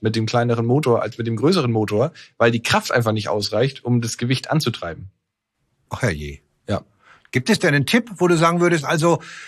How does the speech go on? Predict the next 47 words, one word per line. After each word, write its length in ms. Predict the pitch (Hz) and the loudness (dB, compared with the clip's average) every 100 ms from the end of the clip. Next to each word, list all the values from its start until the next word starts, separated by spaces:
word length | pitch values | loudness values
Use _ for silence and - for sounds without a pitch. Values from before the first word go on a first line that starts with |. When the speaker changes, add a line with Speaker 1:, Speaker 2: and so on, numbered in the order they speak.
| - - _ _ _ | -20 -20 _ _ _
Speaker 2:
ich 60 | 131 | 2
würde 160 | 160 175 | 4 4
mal 160 | 175 | 4
da 240 | 160 165 175 | 4 4 4
anfangen, 400 | 165 160 170 131 | 2 2 2 2
also 160 | 127 | 0
ich 60 | 110 | 0
ma-, 180 | 143 - | -2 0
ma-, 200 | 139 147 | 0 0
lassen 320 | 147 156 165 | 0 0 0
wir 60 | 165 | 2
mal 160 | 156 | 2
den, 200 | 147 147 | 2 0
den 140 | 143 139 | 0 0
V 180 | 135 139 | 2 2
W 120 | 143 | 0
Polo 340 | - 156 151 | 2 2 2
außen 300 | 135 135 131 | 2 2 0
vor, 560 | 123 156 175 170 156 135 139 | 0 2 4 4 4 0 -4
der 180 | 139 | -2
ist 120 | 143 131 | -2 -2
sowieso 340 | 143 127 156 | -2 0 0
auf 100 | 151 | 0
der 100 | 156 | 0
Siegerstraße. 800 | 131 151 139 - 139 135 151 131 - - - - | -2 -2 -2 -2 -2 0 -2 -4 -6 -20 -10 0
Ähm, 400 | 135 135 135 143 | 4 4 0 -2
gibt 220 | 139 151 | -2 0
es 80 | 165 | 0
einen 100 | 151 | 0
Tipp, 200 | 185 180 | 0 0
wo 80 | 165 | 0
du 80 | 151 | 2
sagen 240 | 151 156 | 2 4
kannst, 240 | 160 160 | 2 0
also 180 | - 143 | -2 -6
ich 220 | 147 131 | -4 -2
würde 180 | 170 165 | 0 2
mal 160 | 156 156 | 4 2
anfangen, 520 | 151 165 165 160 151 | 2 0 0 0 0
wenn 120 | 147 | -2
ich 140 | 147 135 | -2 -2
mich 140 | 147 | -2
für 120 | 165 | -2
so 120 | 131 | 0
einen 120 | 135 135 | 0 2
Kleinwagen 540 | 143 151 156 151 151 | 2 2 4 2 2
interessiere, 580 | 143 120 - 151 147 | -4 -4 -2 0 0